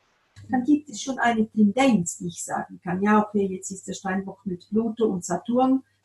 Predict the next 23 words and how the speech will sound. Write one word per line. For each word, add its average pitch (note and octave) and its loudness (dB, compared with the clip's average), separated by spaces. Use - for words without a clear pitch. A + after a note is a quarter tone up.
beschäftigt, - 0
das F3+ -10
heißt F3 -6
natürlich F3+ -6
auch F#3 -10
die F3+ -8
Vis-à-vis G#3 -2
und F3+ -4
die F3+ -10
Zeichen F#3+ -4
im, F#3 -4
im F3+ -4
Quadrat A3+ 0
sind B3+ -4
be-, A3 -6
betroffen. A#3 -2
Aber G#3+ 2
da, A#3+ -4
das B3 -2
ist - -2
eine A#3 2
allgemeine C4 0
Aussage. G3+ -2